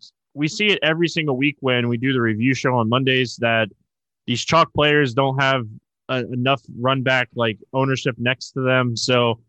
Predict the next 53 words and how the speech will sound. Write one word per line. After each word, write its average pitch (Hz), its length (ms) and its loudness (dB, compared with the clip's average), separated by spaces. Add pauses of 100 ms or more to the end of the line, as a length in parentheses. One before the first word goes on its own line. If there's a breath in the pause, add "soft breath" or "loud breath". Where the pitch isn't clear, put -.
(380)
like, 139 80 -2
if 143 80 2
you 175 80 2
run 202 160 4
it 196 80 2
back 170 220 2
with 135 80 0
Robinson, 120 420 0
if 113 60 -4
you 120 80 -6
run 170 140 0
it 151 80 -2
back 147 160 -2
with 120 120 -4
Chark, 131 360 2
you 123 120 -2
run 147 140 2
it 131 80 -2
back 139 240 0
with 120 160 -16
Colin 127 260 0
Johnson, 117 540 0
you 117 80 -2
run 139 120 0
it 135 80 -2
back 143 200 2
with 131 100 -6
Shenault, 143 380 0 (100)
however 175 220 2
you 233 100 0
wanna 214 180 2
run 175 180 2
it 123 100 0
back, 135 280 2 (800)
run 220 340 2
back 220 260 2
Derrick 208 280 2
Henry. 170 460 2
Playing 175 300 0
him 180 140 0
by 170 180 2
himself 170 580 2 (760)
is 147 140 -2
not 180 200 2
giving 180 240 2
you 151 140 2
any 180 260 2
leverage 151 380 2
on 127 80 -2
the 117 60 -4
field. 117 540 -2
Um, 113 760 -2 (320)
and 113 460 -6